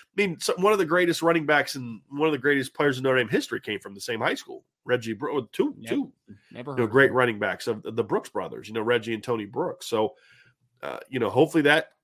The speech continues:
Speaker 1: can help. Maybe, maybe when next time Micah Tease is on campus, Reggie happens to be in town that weekend doing something for Holtz's Heroes. Who knows?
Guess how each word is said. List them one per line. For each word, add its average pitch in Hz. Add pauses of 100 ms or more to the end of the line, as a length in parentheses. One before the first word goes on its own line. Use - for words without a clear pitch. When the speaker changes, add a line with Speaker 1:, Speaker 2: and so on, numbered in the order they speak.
Speaker 1:
can 139
help. 160
Maybe, 156
maybe 156
when 151
next 151
time 147
Micah 151
Tease 165
is 147
on 151
campus, 160
Reggie 143
happens 156
to 143
be 165
in 165
town 170
that 165
weekend 180
doing 180
something 175
for 165
Holtz's 180
Heroes. 208
Who 240
knows? 226